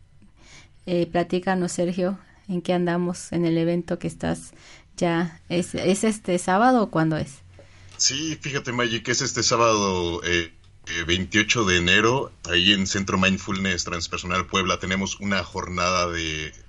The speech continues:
Speaker 2: de estas de descubriendo el ser, descubriéndonos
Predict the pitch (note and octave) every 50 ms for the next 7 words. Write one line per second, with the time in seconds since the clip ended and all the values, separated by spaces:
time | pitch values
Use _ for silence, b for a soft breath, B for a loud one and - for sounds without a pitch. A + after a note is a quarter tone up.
0 | - D2+ E2 E2 D#2+ D#2 D#2+ E2+ E2+ - - F#2+ F2+ E2+ D#2 E2 D#2+ D#2+ D#2 D#2
1 | D2 C#2+ C#2+ C#2+ - - B B B B B B B B B B - F#2 F2+ -
2 | - - F#2 F#2 F#2+ G2+ G#2+ G#2 G2 F#2+ F#2 E2+ - - A2 A2 A2 G#2+ F#2+ F2+
3 | E2+ - - F#2 F2 F#2+ G2 G2 G2+ G2 G2 F#2+ F#2 F2 F2 E2+